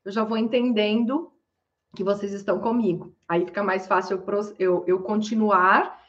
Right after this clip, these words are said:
porque às vezes eu vou dar uma explicação de uma forma que não vai fazer sentido pra todo mundo, né? E se alguém não entendeu, eu vou mudando os exemplos. E se eu vou mudando esses exemplos, a gente vai tendo mais resultados. A gente vai direto ao ponto, porque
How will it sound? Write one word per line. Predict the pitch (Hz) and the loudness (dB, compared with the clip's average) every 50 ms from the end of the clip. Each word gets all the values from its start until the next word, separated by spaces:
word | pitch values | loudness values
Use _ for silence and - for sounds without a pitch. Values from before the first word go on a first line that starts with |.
| _ _ _ _ _ _ _ _ _ | _ _ _ _ _ _ _ _ _
porque | 254 262 269 262 | -2 2 4 4
às | 254 247 | 6 8
vezes | 277 277 302 277 | 8 6 6 6
eu | 285 277 277 | 4 2 4
vou | 269 277 285 294 302 277 - 220 | 6 8 10 10 10 10 6 4
dar | 220 233 240 | 6 6 8
uma | 262 277 | 8 6
explicação | 277 269 - 277 - - 262 254 - 285 254 | 2 0 -2 -8 -4 -2 -2 -2 0 -2 -2
de | 247 269 | 0 0
uma | 247 226 226 | 0 0 0
forma | - - 247 247 269 285 277 | 2 2 2 4 4 2 -2
que | 285 - 302 302 | -2 -2 0 0
não | 285 302 | 2 2
vai | 302 339 370 | 2 0 0
fazer | 359 427 427 381 | 0 0 0 0
sentido | 359 - 320 294 - 302 262 254 | 0 -2 -4 -4 -4 -4 -4 -2
pra | - 277 254 | -2 -2 0
todo | 262 269 262 254 247 | 0 0 0 0 0
mundo, | 247 247 254 247 240 226 208 202 | 0 2 2 2 2 0 -2 -2
né? | 202 202 208 220 | -2 -2 -2 -2
E | 262 - | -4 -4
se | - - | -4 -4
alguém | 254 254 247 254 262 | -4 -2 -2 -2 -2
não | 262 254 254 | 0 0 -2
entendeu, | 254 254 262 254 233 226 202 208 220 262 294 277 240 - - - _ _ _ _ _ _ _ | -2 -2 -4 -4 -4 0 0 2 4 4 4 4 2 -2 -8 -16 _ _ _ _ _ _ _
eu | - 220 | -6 0
vou | 220 247 247 | 2 2 2
mudando | 247 254 226 247 262 269 285 294 294 294 285 | 2 4 6 6 6 6 6 4 2 2 2
os | 277 247 | 2 2
exemplos. | 277 294 294 294 269 262 262 254 - - 170 165 - _ _ _ _ | 2 2 2 2 0 0 0 -2 -4 -8 -10 -10 -10 _ _ _ _
E | _ 208 202 | _ -10 -10
se | 202 - | -4 -2
eu | 214 202 | -2 -2
vou | 214 226 226 | 0 -2 -2
mudando | 220 214 226 226 233 | 0 0 -2 0 -2
esses | 240 233 - 220 214 | -4 -6 -6 -6 -4
exemplos, | 233 233 226 214 214 220 214 - | -2 -2 -2 -2 -4 -4 -4 -6
a | 233 | -6
gente | 233 233 226 | -6 -6 -4
vai | 220 226 233 | -4 -6 -4
tendo | 226 226 220 220 | -2 -2 -2 0
mais | 220 214 214 220 | 0 0 0 -2
resultados. | 233 233 233 - - 190 170 175 208 | -2 -4 -4 0 2 2 2 2 2
A | |
gente | 220 240 233 - | -2 -4 0 0
vai | - 254 | 0 0
direto | 247 240 254 247 247 | 2 2 0 2 4
ao | 285 294 | 2 0
ponto, | - - 294 269 269 381 - - - | 2 0 2 2 2 0 -2 -6 -6
porque | - 285 240 - 262 240 254 311 381 | -6 -6 -4 0 2 2 2 2 0